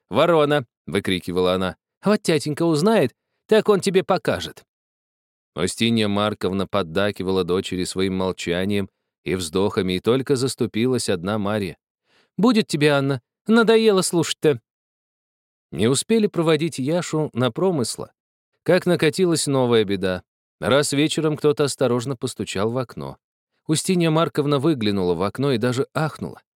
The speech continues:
Перед воротами стояла чья-то долгушка, заложенная парой, а под окном расхаживал Мыльников с кнутиком.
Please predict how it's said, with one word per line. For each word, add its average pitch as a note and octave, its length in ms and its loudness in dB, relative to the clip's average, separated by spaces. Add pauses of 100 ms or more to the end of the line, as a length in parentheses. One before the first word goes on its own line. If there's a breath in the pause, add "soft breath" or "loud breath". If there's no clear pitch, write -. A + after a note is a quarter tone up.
(400)
Перед B2+ 200 2
воротами D#3+ 520 2
стояла D3+ 540 2
чья-то C3+ 580 0 (400)
долгушка, D3+ 800 -2 (260)
заложенная C3+ 680 4
парой, D3 420 2 (280)
а - 100 -6
под D3 160 0
окном F3+ 320 2
расхаживал E3 600 2
Мыльников D3 520 -2
с - 80 -8
кнутиком. C#3 580 -2